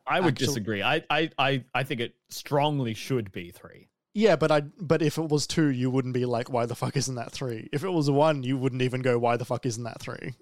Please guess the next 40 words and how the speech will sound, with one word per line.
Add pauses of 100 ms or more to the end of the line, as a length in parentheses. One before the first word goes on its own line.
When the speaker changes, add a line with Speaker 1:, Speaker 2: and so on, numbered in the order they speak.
Speaker 2:
<laughs>
Speaker 1:
Well,
sure,
but
if
there
was
a
Shadow
of
the
Colossus
two,
we'd
probably
be
having
the
same (260)
argument. (120)
Speaker 2:
But
there
isn't, (440)
'cause
they
perfected
it.
<laughs>
They
did,
they
Speaker 1:
That's
Speaker 2:
did
Speaker 1:
not
Speaker 2:
it.
Speaker 1:
why.
Speaker 2:
<laughs>
No,
I
know.